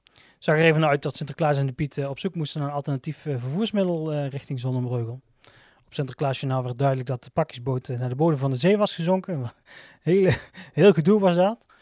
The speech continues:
Uiteindelijk kwam, eh, Sinterklaas met een privéjet toch aan, eh, in Nederland. Nou, de grote vraag van de kinderen van Zonnebreugel was: "Hoe komt Sinterklaas en de Pieten dan naar Zonnebreugel?"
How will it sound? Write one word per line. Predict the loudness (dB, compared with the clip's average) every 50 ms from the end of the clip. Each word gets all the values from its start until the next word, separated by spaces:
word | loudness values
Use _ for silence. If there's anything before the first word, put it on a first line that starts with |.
| _ _ _
Uiteindelijk | _ _ -4 -2 -2 -2 0
kwam, | 0 0 0 2 0 0
eh, | 0 0
Sinterklaas | -2 -2 -4 -8 -6 -4 -4 -4 -2 -2
met | -4 -4
een | -4
privéjet | -6 -8 -10 -4 -2 -2 -2 -2 -4 -6 -4
toch | -6 -8 -8 -6
aan, | -8 -8 -8 -8 -10 -10 -12
eh, | -12 -12 -12 -14 -16 _ _ _ _ _ _ _ _ _
in | -2 2 2
Nederland. | 4 2 2 0 -2 -8 -10 -12 -14 _ _ _ _ _ _ _ _ _ _ _ _ _ _ _ _ _ _ _ _ _ _ _ _ _ _ _ _ _ _ _ _ _ _ _ _ _ _ _ _ _ _ _ _
Nou, | -6 -6 -2
de | 2
grote | 2 2 2 2
vraag | 0 0 0 2
van | 0 -4
de | -4
kinderen | -2 -4 -4 -2 -4 -4
van | -4 -2
Zonnebreugel | -4 0 2 2 2 2 0
was: | -2 -4 -4
"Hoe | -4 -4
komt | -2 -4 -4 -4
Sinterklaas | -4 -6 -8 -6 -8 -8 -6 -6 -6
en | -8
de | -8
Pieten | -8 -10 -10 -8 -8
dan | -6 -6
naar | -6 -6
Zonnebreugel?" | -4 -2 0 0 0 2 4 4 2 2 -2 -8